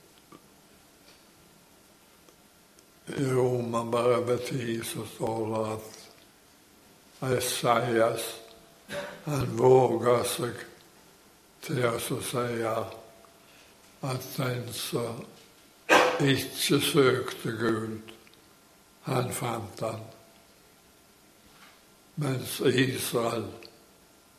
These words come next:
så hadde Gud det, de forkastet han.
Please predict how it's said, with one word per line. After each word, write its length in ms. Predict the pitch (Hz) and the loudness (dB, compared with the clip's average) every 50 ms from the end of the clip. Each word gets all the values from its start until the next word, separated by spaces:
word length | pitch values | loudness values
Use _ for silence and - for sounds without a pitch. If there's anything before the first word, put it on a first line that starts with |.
| - _ - - - | -20 _ -20 -20 -16
så 240 | - - - 139 123 113 | -8 -2 0 2 2 2
hadde 480 | 127 127 127 127 117 104 117 120 127 120 | 2 0 0 -2 -2 -2 -2 -2 -2 -2
Gud 400 | 120 120 117 117 117 113 113 110 113 117 | -2 -2 -2 0 0 -2 -2 -4 -4 -4
det, 140 | 113 110 98 98 101 - - - - - - - - - - - - - - - - - - - - | -4 -4 -6 -8 -12 -16 -20 -20 -20 -20 -20 -20 -20 -20 -20 -20 -20 -20 -20 -20 -20 -20 -16 -8 -4
de 160 | 143 127 123 | -2 -2 -2
forkastet 800 | 127 - - 143 123 113 - - 123 117 113 101 - - - 127 | -2 -2 -4 -4 -4 -4 -4 -4 -4 -4 -4 -4 -6 -6 -6 -8
han. 260 | 113 110 113 - - | -8 -8 -10 -12 -16